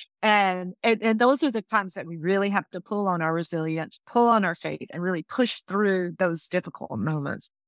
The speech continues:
If we have to ask for help, we have to ask for help. But whatever it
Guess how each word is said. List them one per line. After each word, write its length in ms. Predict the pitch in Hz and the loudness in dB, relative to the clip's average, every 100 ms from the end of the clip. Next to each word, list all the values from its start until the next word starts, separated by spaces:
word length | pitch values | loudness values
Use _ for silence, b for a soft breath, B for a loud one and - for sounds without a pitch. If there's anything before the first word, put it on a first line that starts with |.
| _ | _
If 240 | 247 277 - | 0 2 2
we 80 | |
have 180 | 269 277 | 4 4
to 140 | - - | 2 2
ask 240 | 233 233 | 2 0
for 120 | 226 | -2
help, 340 | 220 202 214 233 | 0 4 2 2
we 100 | 214 | -4
have 140 | 208 202 | -4 -2
to 80 | 208 | 0
ask 300 | 156 175 - | 0 -2 -6
for 100 | 175 | -6
help. 340 | 214 233 - | 0 0 0
But 140 | - 170 | -10 -4
whatever 540 | 202 220 202 175 156 _ _ _ | 4 4 4 0 -4 _ _ _
it 180 | 226 | 0